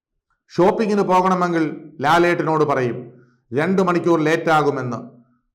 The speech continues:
അദ്ദേഹം അപ്പോൾ പറയും, "നമുക്ക് വേണ്ടി അത് കവറപ്പ് ചെയ്യുകയും ചെയ്യും." ഷൂട്ടിങ്ങിന്റെ സമയത്ത് ഫ്രണ്ട്സിന്റെ കൂടെ പോകാനുണ്ടെങ്കിൽ ഈ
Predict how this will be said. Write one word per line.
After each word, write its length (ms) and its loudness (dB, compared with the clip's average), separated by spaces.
അദ്ദേഹം 400 2
അപ്പോൾ 260 2
പറയും, 600 0
"നമുക്ക് 340 0
വേണ്ടി 320 2
അത് 400 -2
കവറപ്പ് 440 2
ചെയ്യുകയും 540 0
ചെയ്യും." 320 -6
ഷൂട്ടിങ്ങിന്റെ 500 0
സമയത്ത് 880 -4
ഫ്രണ്ട്സിന്റെ 440 0
കൂടെ 180 2
പോകാനുണ്ടെങ്കിൽ 880 -2
ഈ 180 0